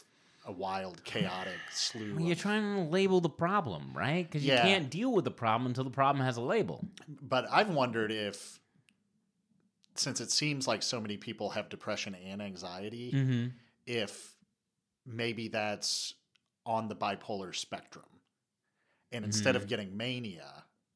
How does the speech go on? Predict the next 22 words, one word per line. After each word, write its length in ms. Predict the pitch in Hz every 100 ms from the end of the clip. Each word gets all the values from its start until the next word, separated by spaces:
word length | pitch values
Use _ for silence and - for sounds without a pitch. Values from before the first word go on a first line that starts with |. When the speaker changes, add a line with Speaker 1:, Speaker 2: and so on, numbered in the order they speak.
| _ _ _
Speaker 1:
you 100 | 113
know, 100 | 92
they're 140 | 87 95
bipolar, 720 | - 110 107 - 160 123 92
but 120 | 87
instead 280 | 95 - 113
of 100 | -
getting 200 | 101 90
mania, 320 | 113 120 107
they're 120 | 92
getting 260 | 85 92 170
anxiety. 640 | 170 160 185 175 151 143 131 - _
Speaker 2:
So, 480 | - 202 190 165 - _ _ _ _ 110
okay. 480 | 107 104 98 135 151 _ _ _ _ _ _
So 180 | - 143
it's 160 | 139
less 260 | 139 139 165
Speaker 1:
Because 120 | 135
Speaker 2:
of 60 | 131
Speaker 1:
the 60 | 110
Speaker 2:
a 80 | 107
Speaker 1:
depression 640 | 208 233 - 98 87 82